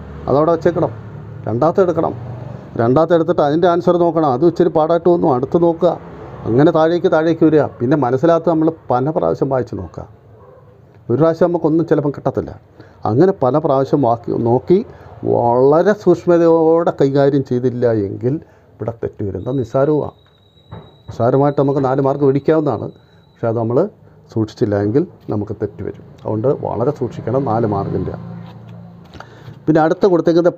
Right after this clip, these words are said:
പ്രത്യേകി തുലന മേ കിസ്കെ സാത്ത് ലി ഗയി ഹെ, അതായത് ഓരോന്നിനെ എന്തിനോടാണ് താരതമ്യം ചെയ്തിരിക്കുന്നത്. ഇപ്പോൾ സാഹിൽ കി ലാൽ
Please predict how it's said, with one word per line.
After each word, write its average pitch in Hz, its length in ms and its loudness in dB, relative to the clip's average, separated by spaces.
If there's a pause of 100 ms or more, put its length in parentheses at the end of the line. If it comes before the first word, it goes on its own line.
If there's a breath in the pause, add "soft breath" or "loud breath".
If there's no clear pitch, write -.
പ്രത്യേകി 202 560 2 (120)
തുലന 147 200 4 (100)
മേ 160 80 6 (100)
കിസ്കെ 143 320 2 (100)
സാത്ത് 135 320 2 (580 loud breath)
ലി 131 100 6 (100)
ഗയി 117 220 4
ഹെ, 135 120 4 (1200 loud breath)
അതായത് 143 320 2
ഓരോന്നിനെ 156 500 4
എന്തിനോടാണ് 143 500 2 (120)
താരതമ്യം 131 500 4
ചെയ്തിരിക്കുന്നത്. 104 600 -2 (600 loud breath)
ഇപ്പോൾ 175 240 0
സാഹിൽ 170 320 2 (100)
കി 196 100 6 (120)
ലാൽ 170 260 4